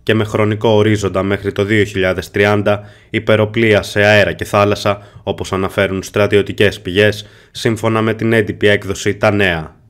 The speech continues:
Η πολεμική αεροπορία περνά στα αεροσκάφη τέσσερα κόμμα πέντε και πέμπτης γενιάς, με την Τουρκία να μένει πίσω αφού δεν διαθέτει κανένα μαχητικό αυτού του επίπεδου. Αυτή η ανατροπή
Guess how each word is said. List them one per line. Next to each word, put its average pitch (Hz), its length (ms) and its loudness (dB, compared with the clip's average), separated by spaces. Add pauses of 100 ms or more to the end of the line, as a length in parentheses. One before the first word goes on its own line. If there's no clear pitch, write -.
(460)
Η 101 100 -8
πολεμική 98 520 0
αεροπορία 95 640 2 (320)
περνά 110 320 2
στα 110 200 -2
αεροσκάφη 107 580 0
τέσσερα 104 380 0
κόμμα 104 320 -2
πέντε 104 320 2
και - 160 -6
πέμπτης 101 420 0
γενιάς, 104 520 -2 (240)
με 95 120 -4
την 92 180 -6
Τουρκία 107 720 -2
να 110 140 0
μένει 113 240 2
πίσω 110 380 -2
αφού 107 240 -2
δεν 117 220 0
διαθέτει 107 460 -2
κανένα 110 400 0
μαχητικό 107 640 -4 (160)
αυτού 127 340 0
του 110 120 0
επίπεδου. 92 640 -2 (580)
Αυτή 98 300 -2
η 98 60 4
ανατροπή 98 600 -2